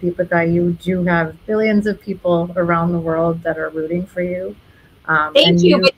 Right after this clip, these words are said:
Speaker 2: tell the billions to buy the products, because we, <laughs> you know, you know how many investors tell me that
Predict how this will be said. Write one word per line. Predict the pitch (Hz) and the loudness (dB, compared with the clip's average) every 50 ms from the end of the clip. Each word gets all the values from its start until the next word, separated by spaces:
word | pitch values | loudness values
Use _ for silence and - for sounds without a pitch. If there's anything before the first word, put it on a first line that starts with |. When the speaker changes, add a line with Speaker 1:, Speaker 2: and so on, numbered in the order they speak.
| - | 4
Speaker 2:
tell | - - - - - | 4 6 6 4 2
the | - 233 | 2 4
billions | 320 320 330 285 320 320 - - | 4 6 6 4 2 0 -2 -4
to | 285 | -4
buy | 214 - 285 285 294 | 0 2 2 2 2
the | 285 294 | 2 0
products, | - - 302 285 294 311 311 262 220 214 - - | 0 2 4 6 6 6 6 6 4 2 0 -6
because | - 269 214 - 262 269 240 214 | -10 -6 -2 0 0 2 2 2
we, | 381 277 | 2 2
<laughs> | 254 - - 285 | 2 0 -6 -8
you | - - _ _ _ - _ - | -8 -10 _ _ _ -18 _ -2
know, | - - 571 539 - - - - _ _ - | 2 2 2 0 -2 -8 -18 -20 _ _ -6
you | - 302 | -2 0
know | 330 339 | 2 4
how | 311 339 330 | 4 4 4
many | 339 339 320 | 2 2 0
investors | 294 254 262 269 269 - - 302 294 - | 0 2 2 2 2 0 -4 -6 -8 -6
tell | - 254 247 226 233 | -2 0 0 0 2
me | 247 247 254 254 262 269 | 0 -2 -2 -2 -4 -2
that | 220 247 226 214 220 214 - - | 2 4 4 4 4 2 -4 -12